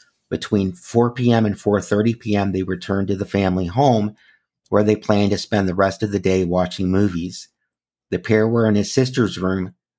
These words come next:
which is located off the garage, away from the main house.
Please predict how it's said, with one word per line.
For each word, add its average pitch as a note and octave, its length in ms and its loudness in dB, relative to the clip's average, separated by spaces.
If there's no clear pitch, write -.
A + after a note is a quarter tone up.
which G#2 180 -4
is G2+ 180 -2
located G#2 500 2
off F#2 240 0
the F#2+ 80 -4
garage, F#2+ 640 0
away F#2+ 240 0
from F#2 240 -2
the F#2 40 0
main F2 240 2
house. F2 560 -4